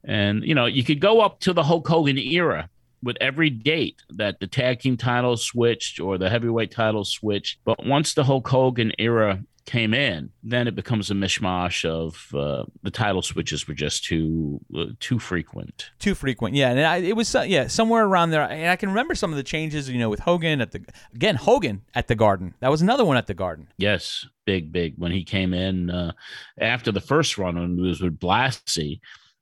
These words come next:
Speaker 1: uh, and, you know, when he came back in, uh, and when McMahon decided to go, uh, global, uh, and put everybody out of business, uh, so, uh, when he come back, I mean,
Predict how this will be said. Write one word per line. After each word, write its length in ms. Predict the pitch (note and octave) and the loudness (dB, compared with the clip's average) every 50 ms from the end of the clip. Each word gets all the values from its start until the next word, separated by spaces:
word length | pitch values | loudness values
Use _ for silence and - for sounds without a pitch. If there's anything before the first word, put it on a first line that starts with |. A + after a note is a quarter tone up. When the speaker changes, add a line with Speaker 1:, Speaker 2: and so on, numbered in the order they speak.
| _ _ _ _ | _ _ _ _
Speaker 1:
uh, 280 | G2 F2+ F2 E2 E2 - | -6 -6 -4 -4 -6 -6
and, 320 | - F2+ F2+ F2 F2+ F2 F#2 | -6 -6 -4 -4 -4 -4 -4
you 120 | - A#2 | -2 0
know, 100 | A2+ G2+ | 0 0
when 100 | G2 G2 | 0 0
he 80 | F#2+ F2 | -2 -2
came 240 | - A2+ G#2+ G2 | 0 -2 0 2
back 300 | F#2+ G2+ F2+ F2 E2+ - | 2 2 2 2 0 0
in, 520 | - F#2+ A2+ B2+ A#2 F2+ E2 F2 F2 F#2 G2+ - | 0 0 2 2 0 -2 -4 -6 -8 -10 -10 -8
uh, 40 | |
and 380 | F2 F2+ E2+ - E2 F2+ E2+ F2 | -6 -4 -4 -4 -4 -6 -4 -4
when 140 | F2+ F2+ F2+ | -4 -2 -2
McMahon 340 | F2 E2 _ F#2 F2+ F2+ D#2+ | -4 -4 _ -2 -2 -2 -2
decided 400 | D#2+ - - F#2+ F2 E2 D#2 - | -4 0 2 2 2 2 0 -4
to 80 | E2+ | -4
go, 480 | D#2 E2+ F2 F2 E2+ E2+ E2 E2 E2 D#2+ | -2 0 0 2 2 2 0 0 0 -2
uh, 200 | D#2+ D#2 D#2 D#2 D2 | -2 -4 -6 -8 -8
global, 600 | - F2+ F#2+ G2+ A#2+ A#2+ G#2 F2+ D#2 D#2+ F2 F#2 F#2 _ | -4 0 2 4 4 4 2 -2 -2 -2 -4 -8 -10 _
uh, 40 | - F#2 | -6 -6
and 560 | E2+ E2 E2 E2 D#2+ C2 B1+ E2 D#2 D2 _ - _ | -4 -4 -4 -6 -6 -6 -6 -8 -10 -10 _ -20 _
put 140 | - F#2+ F#2 | -4 -2 -2
everybody 320 | F#2 F2+ E2 E2 E2+ E2 | 0 -2 -2 -2 -2 -2
out 100 | D#2+ D#2 | -2 -4
of 80 | D#2 C#2 | -4 -2
business, 520 | - G#2 G2 - F#2 F2+ F2 - - - _ - - - - - - - _ - | -2 -2 0 0 -2 -4 -2 -4 -6 -8 _ -16 -18 -16 -16 -18 -20 -20 _ -6
uh, 320 | - F2+ F2 E2+ F2 F#2 | -4 -4 -2 -2 -4 -6
so, 520 | - - - - - F#2+ F2 F2+ E2+ E2+ E2+ | -6 -8 -8 -2 0 2 2 2 0 -2 -2
uh, 240 | E2+ E2+ E2+ E2 D#2 | -4 -4 -4 -6 -6
when 180 | - E2+ E2+ | -6 -4 -2
he 100 | A2 A#2 | -2 -2
come 220 | A2 - A2 F#2+ F2 | 0 0 0 0 2
back, 400 | F2 G2+ A#2 A2+ F#2+ D#2+ - - | 0 2 2 0 0 -2 -4 -4
I 60 | F2 | -4
mean, 260 | F2+ F2+ F2 F2 - | -4 -4 -6 -6 -8